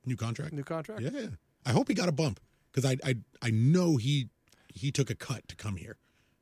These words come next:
Speaker 1: I know he took a cut to come here, so I'm hoping he got a little, he got a little, little grease.
Speaker 2: Yeah, some people were online when they weren't necessarily happy about that. Some people were like, "Oh, he needs to take a
Speaker 1: Yeah,
Speaker 2: pay
Speaker 1: man,
Speaker 2: cut,"
Speaker 1: but
Speaker 2: but
Speaker 1: let me, let me, can
Speaker 2: you'll
Speaker 1: I, can I clue you into something that really helped me with my journey for peace?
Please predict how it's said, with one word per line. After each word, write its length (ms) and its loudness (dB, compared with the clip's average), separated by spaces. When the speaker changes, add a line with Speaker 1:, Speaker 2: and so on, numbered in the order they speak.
Speaker 1:
I 60 0
know 280 6
he 140 0
took 180 -4
a 60 -6
cut 180 -8
to 80 -16
come 160 -10
here, 80 -14
so 120 -8
I'm 40 -2
hoping 280 4
he 60 2
got 140 -2
a 60 -4
little, 240 -2
he 100 -8
got 120 -4
a 40 -4
little, 340 -4
little 180 -6
grease. 380 -8
Speaker 2:
Yeah, 220 0
some 160 -2
people 220 -4
were 120 2
online 360 2
when 80 -2
they 80 2
weren't 180 2
necessarily 340 2
happy 260 4
about 180 4
that. 300 2
Some 120 -12
people 140 -6
were 80 -2
like, 160 0
"Oh, 240 -4
he 100 -6
needs 200 -10
to 100 -2
take 80 -2
a 20 0
Speaker 1:
Yeah, 120 0
Speaker 2:
pay 40 2
Speaker 1:
man, 80 2
Speaker 2:
cut," 80 0
Speaker 1:
but 80 2
Speaker 2:
but 60 2
Speaker 1:
let 80 0
me, 180 -6
let 140 0
me, 100 2
can 80 -4
Speaker 2:
you'll 100 4
Speaker 1:
I, 300 -4
can 100 0
I 60 4
clue 220 -2
you 200 2
into 220 0
something 320 -4
that 100 -4
really 380 0
helped 280 -6
me 160 -2
with 200 -6
my 100 -4
journey 320 -4
for 120 -12
peace? 340 -12